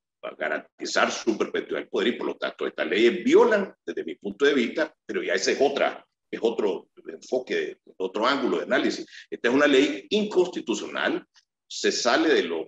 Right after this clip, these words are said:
cánones y el marco conceptual hemisférico, diría yo, pero más bien casi ya de todo el mundo, pero digo hemisférico por la Carta Democrática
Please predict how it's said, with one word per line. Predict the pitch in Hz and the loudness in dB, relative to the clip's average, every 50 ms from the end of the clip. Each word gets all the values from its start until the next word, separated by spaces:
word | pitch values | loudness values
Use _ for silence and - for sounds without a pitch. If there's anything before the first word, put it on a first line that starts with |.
| - _ _ | -12 _ _
cánones | - 110 135 147 143 127 107 95 90 | -4 -2 -2 -2 -2 -2 -2 -2 -4
y | 90 85 | -4 -6
el | - - | -8 -6
marco | - 104 - - 127 107 | -6 -6 -4 -4 -6 -4
conceptual | - 117 - - 104 - - _ 101 104 110 120 127 | -4 -6 -4 -4 -6 -6 -6 _ -2 0 2 4 4
hemisférico, | 120 110 107 101 - - 123 135 143 135 95 90 90 87 | 4 4 2 2 2 2 4 4 4 2 0 0 -2 -2
diría | 85 82 95 107 110 | -2 0 0 2 4
yo, | 120 135 - | 4 4 4
pero | - 120 92 - - _ _ _ _ _ _ _ - | 2 0 0 -2 -4 _ _ _ _ _ _ _ -6
más | 101 98 | -4 -2
bien | 110 117 101 | -2 -4 -2
casi | - 117 107 - - 135 | -2 -4 -4 -2 -2 0
ya | 117 113 120 | 0 2 0
de | - - | 2 2
todo | 139 135 | 2 2
el | 131 | 4
mundo, | 156 202 202 160 - | 4 4 4 4 4
pero | 110 98 98 | 4 4 4
digo | 101 110 131 143 | 6 6 6 6
hemisférico | 160 - - - 120 131 123 - - | 6 4 2 2 2 2 2 0 -2
por | - - 95 85 | 0 0 0 0
la | 82 - | 0 0
Carta | - 76 73 - - 95 | -2 -4 -4 -2 -2 -2
Democrática | 101 113 107 - - 113 110 - - 120 - - 143 | 0 -2 -2 -2 -2 -2 -2 -2 -4 -10 -10 -10 -10